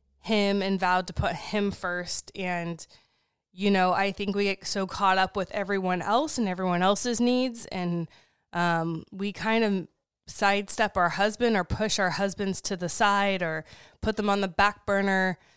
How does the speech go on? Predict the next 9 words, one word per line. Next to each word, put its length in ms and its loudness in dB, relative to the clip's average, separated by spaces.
and 120 -6
take 260 -6
them 140 0
for 140 -2
granted 460 -2
a 80 -2
little 260 0
bit, 320 0
or 480 2